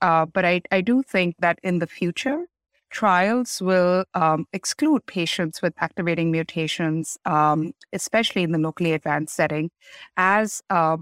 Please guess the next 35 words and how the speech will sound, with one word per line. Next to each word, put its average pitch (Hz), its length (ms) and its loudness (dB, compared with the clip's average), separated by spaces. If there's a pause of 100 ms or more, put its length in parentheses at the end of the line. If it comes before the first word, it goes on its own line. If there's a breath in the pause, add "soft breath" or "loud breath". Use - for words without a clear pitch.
(140)
more 196 300 0
trials 170 520 -2
read 170 180 0
out 156 280 0
with, 156 260 0 (220)
um, 165 420 -8 (300)
E 208 100 0
G 170 160 0
F 160 160 -2
R 156 160 2
T 185 220 -8
K 147 200 -6 (280)
Is. - 180 -10
You 151 60 -2
know, 151 120 -2
we 156 140 0
now 156 300 0
have 156 320 -2
data 156 260 -4
from 151 380 -2 (340 loud breath)
the 160 120 2
adora 226 440 0
trial, 190 560 0 (380 loud breath)
uh, 160 280 4
which 180 240 -6
was 175 140 -4
in 180 120 4
the 175 80 4
resectable 175 600 -2
setting, 147 400 0
but 156 160 -4
we 165 80 0
also 175 520 0
will 180 340 0
be, 156 360 -2